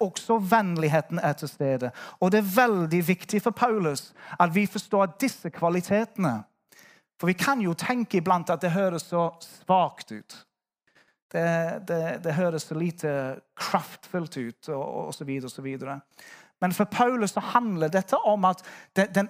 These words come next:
åndsfylte liv. Og du kan si hva du vil, men det er mye lettere å legge hendene på noen og be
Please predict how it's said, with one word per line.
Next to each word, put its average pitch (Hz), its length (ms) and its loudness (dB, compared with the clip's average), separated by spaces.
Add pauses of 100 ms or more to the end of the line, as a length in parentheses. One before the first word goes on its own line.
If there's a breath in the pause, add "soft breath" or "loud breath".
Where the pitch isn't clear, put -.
åndsfylte 160 920 0
liv. 190 400 2 (1000)
Og 135 60 -4
du 165 80 2
kan 240 180 6
si 240 280 2
hva 220 120 4
du 226 120 0
vil, 202 240 4 (960)
men 175 160 2
det 185 100 6
er 196 80 0
mye 214 340 4
lettere 202 560 2
å 196 140 0
legge 202 240 4
hendene 202 300 2
på 165 120 -4
noen 165 240 0
og 175 60 0
be 202 160 6